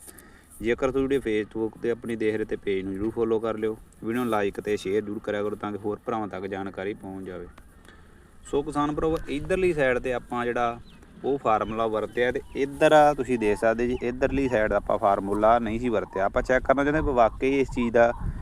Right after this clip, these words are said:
ਗਰੋਥ ਦਾ ਫਰਕ ਪੈਂਦਾ। ਆ ਥੋੜ੍ਹੀ ਜਗ੍ਹਾ ਆਪਾਂ ਛੱਡੀ, ਇੱਧਰ ਤੁਸੀਂ ਦੇਖ ਸਕਦੇ ਜੀ,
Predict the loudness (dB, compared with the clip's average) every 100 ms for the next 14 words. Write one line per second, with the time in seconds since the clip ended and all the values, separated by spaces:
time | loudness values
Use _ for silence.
0 | -12 -10 2 4 4 6 4 4 -6 -4
1 | -2 6 8 6 2 -2 2 4 6 6
2 | 6 6 4 2 0 2 2 2 2 2
3 | 2 0 0 0 -2